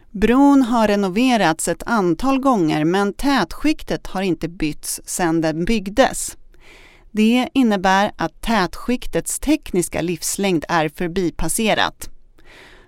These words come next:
För att undvika att vatten tränger ner och skadar konstruktionen så behöver tätskiktet bytas i sin helhet.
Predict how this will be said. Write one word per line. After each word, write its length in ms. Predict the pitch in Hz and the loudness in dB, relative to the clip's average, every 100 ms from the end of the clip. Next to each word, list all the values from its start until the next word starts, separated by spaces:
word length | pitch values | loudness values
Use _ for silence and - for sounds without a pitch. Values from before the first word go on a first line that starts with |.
| - | -4
För 80 | 254 | -2
att 140 | 269 | 2
undvika 600 | 311 269 214 285 285 202 | 4 4 4 0 2 -2
att 200 | - 185 | -2 -6
vatten 440 | 170 220 - 175 165 | 0 0 0 -4 -2
tränger 260 | 175 170 | 0 2
ner 440 | 180 254 285 269 - | 2 4 4 2 -2
och 80 | |
skadar 480 | - - 190 160 175 | -8 -4 -2 0 -2
konstruktionen 840 | 190 233 - 226 233 226 226 262 285 - - - | -2 -4 -4 -6 -2 0 2 2 0 -10 -20 -12
så 180 | - 311 | -4 2
behöver 460 | 294 254 175 170 | 4 4 2 0
tätskiktet 720 | 170 - 185 - - 165 160 - | -2 0 0 -2 -4 -4 -6 -2
bytas 560 | 175 143 - 170 - - | -4 -2 -2 -2 -2 -4
i 120 | 180 | -4
sin 200 | - 165 | -2 -2
helhet. 840 | - 247 220 156 214 - - - | -2 -2 -2 -2 -2 -2 -8 -18